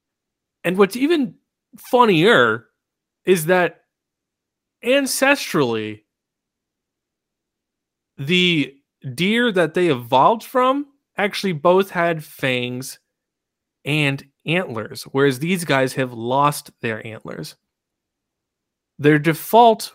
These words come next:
was a mix of the antlered deer and the fanged deer.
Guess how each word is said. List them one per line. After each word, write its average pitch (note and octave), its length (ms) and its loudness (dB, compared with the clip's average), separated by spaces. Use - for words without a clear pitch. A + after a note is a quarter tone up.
was C#3+ 380 2
a C3 60 -2
mix C#3+ 500 -4
of B2+ 380 -2
the D3 260 -2
antlered A#2+ 480 -4
deer A2 400 -10
and E3+ 160 0
the D#3 140 -6
fanged A3+ 600 -2
deer. A#2+ 520 -2